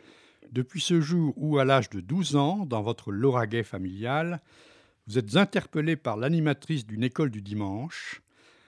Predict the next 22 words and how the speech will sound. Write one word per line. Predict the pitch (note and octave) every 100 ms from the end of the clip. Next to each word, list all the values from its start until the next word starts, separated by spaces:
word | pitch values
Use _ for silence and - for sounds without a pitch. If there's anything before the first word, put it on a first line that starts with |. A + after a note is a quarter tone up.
| _
qui | -
vous | C3+ E3+
parle | - A#3 G3+
du | B2+
dernier | B2+ F#3+ F3+ E3
ouvrage | D#3 B2+ C3 F#3 C3+
rebelle | A2+ C3 B2 D3+ D#3
de | A2
Vauban, | F2+ G#2 F#2 F2 C#2+ _ _ _ _ _ _ _
son | - A2+
projet | - C3+ A#2 E3
de | A2
dîme | F#2 G#2 D#3+ C3
royale, | D#2+ F2 F2 D2+ C2+ B1+ - _ _ _ _ _ _ _ _ _ -
dont | F#2+ C3+
sa | -
famille | G#2+ G#2+ G#2 C#3+ F#3 G3 F3+ -
avait | A#2 A2
conservé | - C#3+ D3 G#2+ F#2
précieusement | - F#3+ - C#3+ A2+ B2+
un | G2
exemplaire, | F2 F2+ F#2 - A#2+ C#3 F3 F#3+ -